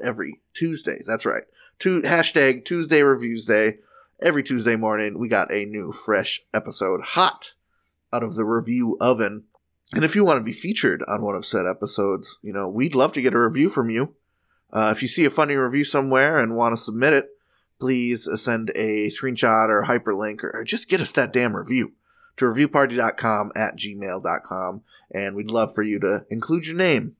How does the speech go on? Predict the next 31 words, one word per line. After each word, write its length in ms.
or 220
what 140
you'd 320
like 340
to 140
be 180
referred 480
to 180
as. 640
Maybe 220
it's 140
not 140
a 60
name, 240
maybe 260
a 20
pseudonym, 760
which 200
is 100
a 60
name 500
in 120
a 80
way. 420
Uh, 260
anyway, 460
Matt, 380
please 240
take 240
the 80
reins. 560